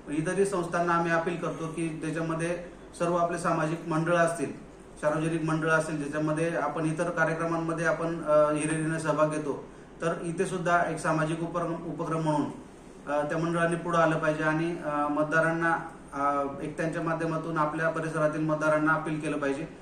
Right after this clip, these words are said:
की जास्तीत जास्त लोकांनी यावेळेस, अ, मतदान करावं. आणि, अ, मागच्या वर्षीच्या तुलनेत यावर्षी, अ, आपलं मतदानाचा टक्का वाढला पाहिजे. अ, म-, यावर्षी, अ, जरूर म-, मोठ्या प्रमाणात उन्हाळा आहे, सर्व आपल्याला कल्पना आहे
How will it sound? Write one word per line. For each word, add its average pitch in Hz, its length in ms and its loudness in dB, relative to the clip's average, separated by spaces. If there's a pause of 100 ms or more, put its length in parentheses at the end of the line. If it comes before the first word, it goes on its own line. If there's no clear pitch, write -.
(300)
की 180 100 -4
जास्तीत 165 320 0
जास्त 175 300 -2
लोकांनी 165 340 -2
यावेळेस, 151 520 0
अ, 143 40 -4
मतदान 151 500 0
करावं. 147 320 4 (520)
आणि, 165 360 0
अ, 151 260 0
मागच्या 151 360 0
वर्षीच्या 165 320 -2
तुलनेत 165 320 -2
यावर्षी, 160 640 0 (200)
अ, 151 40 -2
आपलं 151 680 2
मतदानाचा 165 500 0
टक्का 165 160 -2
वाढला 160 280 4
पाहिजे. 139 520 -2 (320)
अ, 147 240 4 (180)
म-, 147 400 0 (380)
यावर्षी, 185 680 0
अ, 151 120 4
जरूर 165 280 0
म-, 160 340 0
मोठ्या 160 220 0
प्रमाणात 160 380 0 (360)
उन्हाळा 170 300 2
आहे, 156 320 6
सर्व 160 280 -2
आपल्याला 151 520 0
कल्पना 165 360 0
आहे 135 120 0